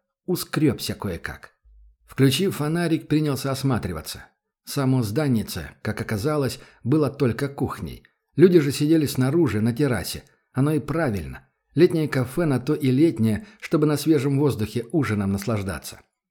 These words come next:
Плиты, разделочные столы, мойки, стойка,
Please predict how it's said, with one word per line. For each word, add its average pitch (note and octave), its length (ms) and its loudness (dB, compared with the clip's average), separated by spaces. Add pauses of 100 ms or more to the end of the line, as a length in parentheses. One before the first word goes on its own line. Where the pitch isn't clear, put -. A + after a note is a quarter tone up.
(260)
Плиты, D3 480 0 (240)
разделочные B2+ 760 2
столы, A#2+ 560 0
мойки, C3+ 460 -2
стойка, C3+ 580 0